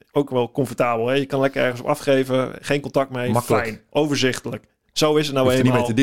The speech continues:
Speaker 2: dealen.
Speaker 1: Niet mee dealen,
Speaker 2: Lekker
Speaker 1: gewoon
Speaker 2: boos worden.
Speaker 1: lekker doorgaan.
Speaker 2: Ja.
Speaker 1: En ik kwam daarna twee keer spelen mis achter ook van, ja, fuck.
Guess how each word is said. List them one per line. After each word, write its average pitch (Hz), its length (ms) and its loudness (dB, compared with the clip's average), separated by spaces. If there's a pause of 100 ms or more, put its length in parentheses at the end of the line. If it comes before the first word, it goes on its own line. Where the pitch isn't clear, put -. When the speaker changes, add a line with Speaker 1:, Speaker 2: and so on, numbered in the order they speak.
Speaker 2:
dealen. 143 340 0
Speaker 1:
Niet 160 160 2
mee 160 140 4
dealen, 143 220 4
Speaker 2:
Lekker 131 180 0
Speaker 1:
gewoon 120 140 2
Speaker 2:
boos 131 100 2
worden. 151 180 4
Speaker 1:
lekker 175 160 0
doorgaan. 123 460 2
Speaker 2:
Ja. 113 160 -4
Speaker 1:
En 98 60 0
ik 139 80 -2
kwam 120 160 -2
daarna 107 320 -4
twee 107 220 -4
keer 107 180 -6
spelen 117 380 -2
mis 113 220 -4
achter 113 280 -10
ook 110 100 -8
van, 110 120 -10
ja, 104 100 -8
fuck. - 480 -8